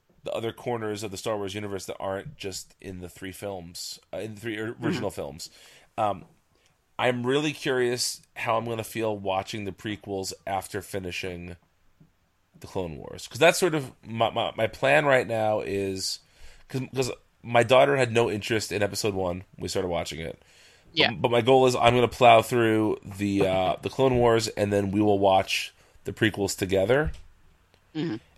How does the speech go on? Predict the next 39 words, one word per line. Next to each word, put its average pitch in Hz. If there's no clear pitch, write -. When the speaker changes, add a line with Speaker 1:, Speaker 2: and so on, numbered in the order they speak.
Speaker 1:
And 117
then 113
I'm 107
gonna 104
start 95
Rebels. 78
Speaker 2:
Yeah, 139
that 156
seems 147
like 135
a 131
good 123
plan. 117
Speaker 1:
Uh, 101
so 113
I'm 117
interested 131
to 117
see 120
how 113
the 107
Clone 110
Wars 101
show 101
will, 120
if 123
anything, 107
influence 101
my 98
enjoyment 95
of 92
those 95
films. 85
I -
think 180
it 185
will 139
enhance 123
my 110